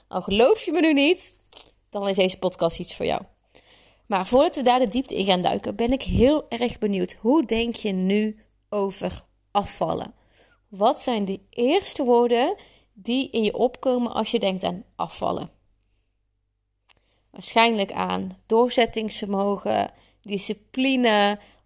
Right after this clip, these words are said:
afzien, frustratie, eh, schuldgevoel, teleurstelling, falen,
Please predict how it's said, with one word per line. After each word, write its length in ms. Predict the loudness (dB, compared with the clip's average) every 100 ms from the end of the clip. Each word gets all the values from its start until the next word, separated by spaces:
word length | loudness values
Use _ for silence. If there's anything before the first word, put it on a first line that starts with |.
| _ _
afzien, 1000 | 2 2 4 2 4 4 2 0 -2 -6 _
frustratie, 1500 | -10 -2 0 0 0 2 4 4 2 2 0 0 0 -2 -6 _ -20 -20 _ _
eh, 200 | -4 2
schuldgevoel, 1400 | 2 4 6 6 4 2 2 2 2 4 4 2 -4 -12 _ _
teleurstelling, 1300 | -10 0 4 6 6 4 2 0 0 0 0 -2 -8 _ _ _ _ _ _ _
falen, 800 | 0 4 4 4 4 2 0